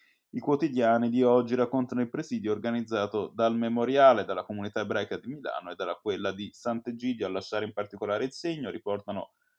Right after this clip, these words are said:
La Stampa e Repubblica, le parole della senatrice a vita Liliana Segre. "Quella gente è proprio fortunata, ha potuto mimare la sofferenza senza viverla."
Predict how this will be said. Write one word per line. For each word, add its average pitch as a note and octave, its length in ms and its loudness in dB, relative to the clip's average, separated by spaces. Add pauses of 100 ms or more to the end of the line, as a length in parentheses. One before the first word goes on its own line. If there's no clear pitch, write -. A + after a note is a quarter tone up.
(140)
La A2+ 100 -4
Stampa A#2 360 0
e C3 40 0
Repubblica, C#3+ 460 -2
le G#2 160 0
parole G2+ 320 -2
della G2 180 -4
senatrice - 580 -10
a G2+ 60 -8
vita G2+ 260 -6
Liliana G2 400 -4
Segre. - 460 -12
"Quella A2+ 220 -2
gente F#2+ 260 -6
è G2 40 -12
proprio G2 260 -4
fortunata, - 560 -8
ha - 40 -10
potuto G#2 360 -12
mimare G#2 360 -4
la F#2 120 -4
sofferenza G2 600 -6
senza G2+ 360 -8
viverla." G#2 520 0